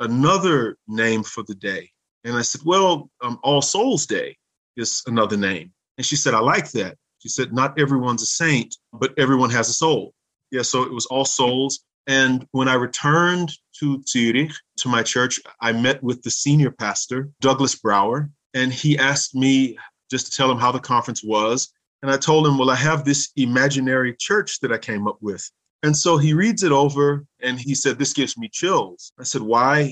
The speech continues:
He said, "While you were gone, I got an email from a pastor named Simone Brandt from Église Française de Saint Gall, the French-speaking, um, Reformed Church of Saint Gallen."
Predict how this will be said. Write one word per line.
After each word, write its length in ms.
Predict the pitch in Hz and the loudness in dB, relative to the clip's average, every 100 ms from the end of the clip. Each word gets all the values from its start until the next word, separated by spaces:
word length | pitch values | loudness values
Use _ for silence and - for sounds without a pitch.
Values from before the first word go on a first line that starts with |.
| - - | -6 -10
He 80 | 127 | -8
said, 280 | - 139 139 _ _ | -2 -2 -4 _ _
"While 280 | 139 135 135 | 0 2 2
you 120 | 131 | 0
were 100 | 123 | -2
gone, 600 | 117 131 185 151 101 113 131 _ | 0 2 2 2 -2 -10 -14 _
I 120 | 117 | -2
got 180 | 123 123 | 0 0
an 60 | 120 | 2
email 340 | 139 139 120 | 2 2 2
from 360 | 120 - 117 110 | 0 -2 0 -2
a 80 | 113 _ | -6 _
pastor 320 | 131 127 - | -4 -4 -4
named 240 | 120 117 110 | -4 -4 -4
Simone 400 | - 127 113 104 | -4 -2 -2 -4
Brandt 420 | 104 101 139 151 - _ | -2 -2 -2 -6 -14 _
from 120 | 131 | -6
Église 440 | 123 120 143 139 - | -6 0 0 0 0
Française 380 | 127 - 127 - | -2 -2 -4 -4
de 60 | |
Saint 240 | - 113 110 | -4 -4 0
Gall, 340 | 123 117 95 - _ _ _ _ | 2 2 -2 -10 _ _ _ _
the 200 | 120 120 120 | -4 -2 -2
French-speaking, 1080 | - 156 156 - - 117 - 113 104 98 95 _ _ _ - | 0 0 0 -4 -4 -4 -2 -2 -2 -6 -14 _ _ _ -10
um, 200 | 117 113 | -6 -4
Reformed 480 | 110 117 - 117 110 | -4 -4 -2 -2 -2
Church 380 | - 117 107 - | -2 -2 -2 -6
of 80 | - | -8
Saint 240 | 110 101 | -8 -4
Gallen." 440 | 135 147 120 90 | 2 2 2 -4